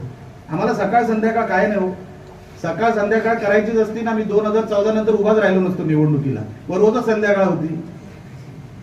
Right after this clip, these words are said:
पण तिथे वाया जायचं नव्हतं, त्या मार्गावर जायचंच नव्हतं.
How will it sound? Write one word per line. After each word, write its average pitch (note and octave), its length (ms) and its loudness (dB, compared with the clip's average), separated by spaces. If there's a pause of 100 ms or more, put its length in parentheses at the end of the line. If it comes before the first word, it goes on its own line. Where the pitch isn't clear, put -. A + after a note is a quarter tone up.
(1400)
पण F#3 160 0
तिथे F#3+ 440 2
वाया F3 320 2
जायचं G3+ 360 0
नव्हतं, E3 380 -4
त्या E3+ 140 -2
मार्गावर D#3 360 0
जायचंच D3+ 440 0
नव्हतं. D3 460 0